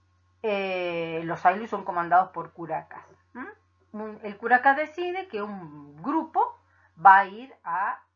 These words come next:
trabajar a La Quechua. Ah, no, yo soy de La Quechua, les decía, va a ir a trabajar a la zona de la Puna. Y que otro grupo va a ir a la zona de la Yunca.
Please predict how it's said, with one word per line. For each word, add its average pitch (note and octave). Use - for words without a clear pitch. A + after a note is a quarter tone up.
trabajar D4
a F#3
La G3
Quechua. -
Ah, F3
no, G#3
yo A3
soy C4
de C4
La B3
Quechua, C#4+
les G#3
decía, G#3+
va F#3+
a G3+
ir G#3
a G#3
trabajar F3
a F3+
la E3+
zona F#3
de D#3+
la D#3
Puna. -
Y G3+
que F3
otro F3+
grupo A3+
va G3
a D3+
ir F3
a E3+
la C#3
zona F3
de D3+
la C#3
Yunca. C3+